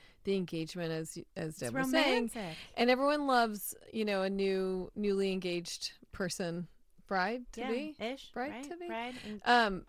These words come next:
Speaker 1: and,
Speaker 2: <laughs>
Speaker 1: but, you know, your marriage is, you hope it's forever, and your wedding is one day. We always talk about
Speaker 2: Yeah.
Speaker 1: this. Your marriage is forever, and hopefully, and you have, like,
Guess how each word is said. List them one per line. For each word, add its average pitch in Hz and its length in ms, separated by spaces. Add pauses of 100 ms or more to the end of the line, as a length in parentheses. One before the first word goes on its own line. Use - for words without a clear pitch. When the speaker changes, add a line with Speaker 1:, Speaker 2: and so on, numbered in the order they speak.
(160)
Speaker 1:
and, 208 400 (280)
Speaker 2:
<laughs> - 280
Speaker 1:
but, 214 220 (440)
you 220 140
know, 202 80
your 202 220
marriage 202 580
is, 180 400 (300)
you 190 260
hope 226 260
it's - 240
forever, - 720 (200)
and 185 480
your 196 140
wedding 226 360
is 196 140
one 185 280
day. 185 440 (380)
We - 80
always 202 220
talk 180 240
about 175 220
Speaker 2:
Yeah. 175 80
Speaker 1:
this. 170 200 (300)
Your 175 100
marriage 175 400
is - 160
forever, 151 640 (120)
and 156 480 (320)
hopefully, - 680 (420)
and 175 480 (1160)
you 202 180
have, 202 420
like, 202 360